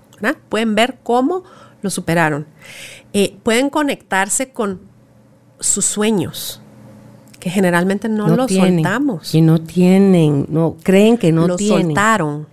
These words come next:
Speaker 1: pero ahí están. Entonces las reconectamos con esa parte, eh, de quién soy yo, quién era yo de niña, qué era lo que yo soñaba hacer, qué era lo que a mí me gustaba, cuáles eran mis preferencias,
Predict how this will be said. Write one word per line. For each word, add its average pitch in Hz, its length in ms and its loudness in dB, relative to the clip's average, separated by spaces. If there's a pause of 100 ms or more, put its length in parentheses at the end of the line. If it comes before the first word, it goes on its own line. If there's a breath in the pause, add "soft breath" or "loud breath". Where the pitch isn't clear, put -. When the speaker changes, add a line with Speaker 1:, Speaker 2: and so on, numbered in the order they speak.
Speaker 1:
pero 165 180 -2
ahí 156 120 0
están. 180 600 -2 (320 loud breath)
Entonces 202 420 -4
las 190 320 0
reconectamos 185 1200 -4 (120)
con 170 240 -2
esa 175 380 -4 (120)
parte, 220 720 -2 (200)
eh, 160 380 0 (580)
de 180 120 0
quién 185 320 2
soy 175 260 0
yo, 180 200 0
quién 196 200 0
era 190 200 2
yo 190 220 2
de 202 140 2
niña, 190 440 2
qué 196 140 -6
era 226 120 2
lo 247 140 0
que 214 100 -4
yo 196 140 0
soñaba 196 420 -2
hacer, 190 240 -2
qué - 100 -10
era 226 100 0
lo 247 120 -2
que 220 100 -6
a - 40 0
mí 190 100 2
me 190 140 0
gustaba, 185 580 -2 (600 loud breath)
cuáles 254 420 -2
eran 233 340 -2
mis 208 280 -2
preferencias, 180 1000 -2